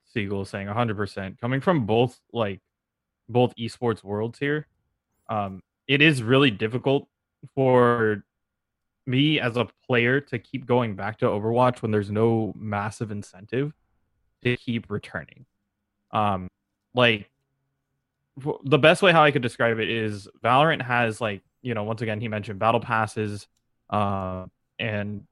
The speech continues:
skins and stuff like that. And battle passes is, like, based off experience, which we do get experience, we get levels and stuff like that.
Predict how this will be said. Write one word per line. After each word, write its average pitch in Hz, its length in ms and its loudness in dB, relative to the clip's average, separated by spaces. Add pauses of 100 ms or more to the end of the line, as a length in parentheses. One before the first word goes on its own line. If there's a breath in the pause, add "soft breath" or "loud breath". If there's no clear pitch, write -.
skins 131 400 0
and 117 120 -4
stuff 117 160 0
like 113 140 2
that. 110 160 0
And 113 80 -6
battle 151 200 4
passes 156 400 0
is, 107 320 -10
like, 101 220 -6
based 107 220 -4
off 101 220 -4
experience, 160 680 -2 (420)
which 104 340 -2
we 123 120 2
do 214 180 6
get 190 180 6
experience, 120 520 0
we 131 80 -2
get 127 140 2
levels 113 600 -2
and 113 120 -10
stuff 104 220 -8
like 104 140 -10
that. 104 280 -8